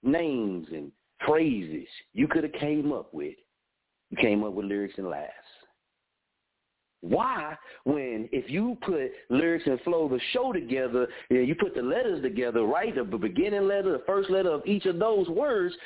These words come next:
what does it say? Laughs. Right? L A S T S,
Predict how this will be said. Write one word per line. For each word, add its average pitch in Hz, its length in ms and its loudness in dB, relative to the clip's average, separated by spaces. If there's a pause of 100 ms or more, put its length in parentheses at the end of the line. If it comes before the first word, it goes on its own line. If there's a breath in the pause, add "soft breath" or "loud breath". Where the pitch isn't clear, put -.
(120 loud breath)
what 190 180 6
does 180 120 0
it 170 120 0 (100)
say? 143 260 -6 (220)
Laughs. 92 560 2 (1300)
Right? 123 200 4 (200)
L 113 160 0
A 117 160 -6
S 117 120 -10
T 123 200 -4
S, 85 60 -8